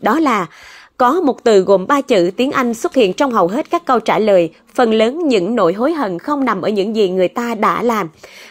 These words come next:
mà là những điều người ta chưa làm. Mỗi người theo cách này hay cách khác, hầu như tất cả đều dùng từ not.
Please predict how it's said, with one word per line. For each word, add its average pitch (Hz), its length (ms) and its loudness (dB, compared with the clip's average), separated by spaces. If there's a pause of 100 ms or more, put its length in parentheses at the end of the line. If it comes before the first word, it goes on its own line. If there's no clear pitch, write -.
mà 220 320 0
là 202 100 2
những 202 260 0
điều 226 200 2
người 202 180 0
ta 247 260 -4 (100)
chưa 277 160 4
làm. 214 280 2 (840)
Mỗi 233 180 2
người 240 420 4
theo 262 220 0
cách 359 180 -2
này 226 220 2
hay 226 120 -4
cách 254 200 -6
khác, 359 220 -4 (100)
hầu 247 220 0
như 247 140 0
tất 359 220 -6
cả 185 200 0
đều 196 380 0 (240)
dùng 190 320 0
từ 185 240 2
not. 214 240 0